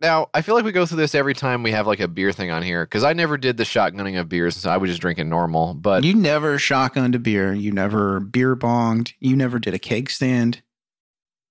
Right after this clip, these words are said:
Speaker 1: No.
Speaker 2: You never did any of that stuff.
Speaker 1: No.
Speaker 2: Man. You were fucking studying the dictionary or something, or whatever you're doing.
Speaker 1: Well, I know, I know
Speaker 2: I was
Speaker 1: what fucking loquacious means. Um,
Speaker 2: <laughs>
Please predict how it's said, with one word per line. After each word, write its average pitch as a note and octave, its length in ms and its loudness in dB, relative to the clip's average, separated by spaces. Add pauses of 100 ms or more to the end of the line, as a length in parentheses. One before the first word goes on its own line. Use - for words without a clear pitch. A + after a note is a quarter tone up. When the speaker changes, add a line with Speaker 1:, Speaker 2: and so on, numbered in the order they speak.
(100)
Speaker 1:
No. C3 60 4
Speaker 2:
You B2 60 4
never A#2 140 0
did G#2 160 0
any A#2 200 2
of G2 60 0
that F2+ 140 -4
stuff. - 480 -6 (1000)
Speaker 1:
No. - 260 -4
Speaker 2:
Man. F2+ 560 -2 (2500)
You - 80 -2
were E3+ 80 2
fucking A2+ 400 -2 (320)
studying D3 560 0
the A#2 120 0
dictionary G2+ 720 -2
or F#2 80 -4
something, - 320 -6
or F2 120 -6
whatever G2+ 280 -2
you're F2 140 -2
doing. F2+ 360 -4 (360)
Speaker 1:
Well, F#2+ 260 -2
I D#2+ 120 -6
know, F2 200 0
I D#2+ 180 2
know F#2+ 100 0
Speaker 2:
I A#2 100 2
was B2+ 240 0
Speaker 1:
what F#2 140 0 (560)
fucking G#2+ 260 -2
loquacious G2 560 0
means. D#2+ 460 -6 (200)
Um, G2 320 2
Speaker 2:
<laughs> - 60 2